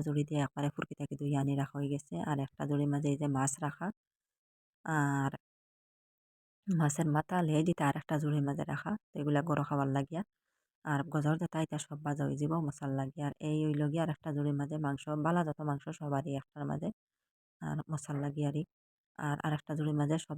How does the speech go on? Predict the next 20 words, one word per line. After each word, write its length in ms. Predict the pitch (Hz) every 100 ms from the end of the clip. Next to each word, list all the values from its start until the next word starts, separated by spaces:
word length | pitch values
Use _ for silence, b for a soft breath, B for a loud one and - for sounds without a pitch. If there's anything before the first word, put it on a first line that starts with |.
| 143
জাবলা 220 | 139 139
মাংস 160 | 147 147 147
যেটা 160 | 151 147
হতা, 220 | 156 147 180 - _ _ _ _ _ -
চামড়া, 300 | 147 139 139 139
ঠ্যাং, 320 | - 143 139 143 147
মাথা, 320 | 135 - 139 135 156 -
কলিজা 400 | 143 139 139 139 139
গিলা 220 | 135 135 -
ও 40 | 151 143
তারি। 260 | 135 135 147 - _ _ _ _ _ _ _ -
তো 40 | 156
এটা 140 | 147 165 -
সব 120 | 170 196 151
এই 80 | 147
যে 60 | 151
গলার 200 | 143 143 151
হাড্ডি 180 | 143 147
উড্ডি 160 | - 156
সব 120 | 151